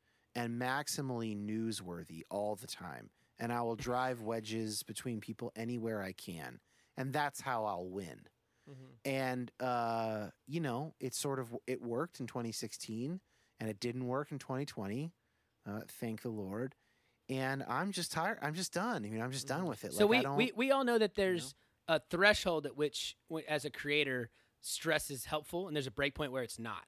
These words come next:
Speaker 3: Like, and it's always to try to ride that line. Like, if there's no finish line, I won't finish it. But if it's too much, I'll get crushed. Uh, how
Speaker 1: Right.
Speaker 3: does, how is that affecting you when so much of what you've been doing lately has been touching these things that are very anxiety,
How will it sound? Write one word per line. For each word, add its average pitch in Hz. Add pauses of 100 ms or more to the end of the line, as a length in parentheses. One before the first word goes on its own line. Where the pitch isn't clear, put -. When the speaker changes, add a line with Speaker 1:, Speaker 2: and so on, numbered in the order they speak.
(100)
Speaker 3:
Like, 127
and 139
it's - (340)
always 165 (160)
to -
try 175
to 151
ride 151
that 147
line. 139
Like, 120
if 117
there's 110
no 135
finish 208
line, 220
I 139
won't 135
finish 175
it. 175 (220)
But -
if -
it's -
too 180
much, 175
I'll 139
get 123
crushed. 160 (440)
Uh, - (160)
how -
Speaker 1:
Right. 220
Speaker 3:
does, 240
how 190
is 214
that 196
affecting 185
you 160
when 147
so 156
much 151
of 127
what 135
you've 131
been 127
doing 139
lately 120
has 135
been 117
touching 131
these 120
things 120
that 120
are 113
very 123
anxiety, 120